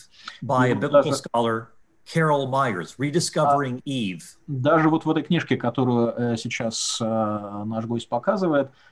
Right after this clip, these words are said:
Speaker 2: называется она «Заново открывая Еву», написал её, а, Пол Майерс.
Speaker 1: Э, Кэрол, Кэрол
Speaker 2: А, Ке-,
Speaker 1: Майерс.
Speaker 2: Ке-, Кэрол Майерс, прошу прощения.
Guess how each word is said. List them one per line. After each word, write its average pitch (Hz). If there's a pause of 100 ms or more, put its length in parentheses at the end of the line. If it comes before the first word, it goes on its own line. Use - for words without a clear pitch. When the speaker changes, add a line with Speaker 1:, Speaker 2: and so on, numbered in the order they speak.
(140)
Speaker 2:
называется 127
она 123
«Заново 120
открывая 113
Еву», 151
написал 123
её, 117 (420)
а, 113
Пол 120
Майерс. 127 (300)
Speaker 1:
Э, 127
Кэрол, 127 (120)
Кэрол 139
Speaker 2:
А, 160
Ке-, 170
Speaker 1:
Майерс. 156
Speaker 2:
Ке-, 147
Кэрол 151
Майерс, 135
прошу 131
прощения. 175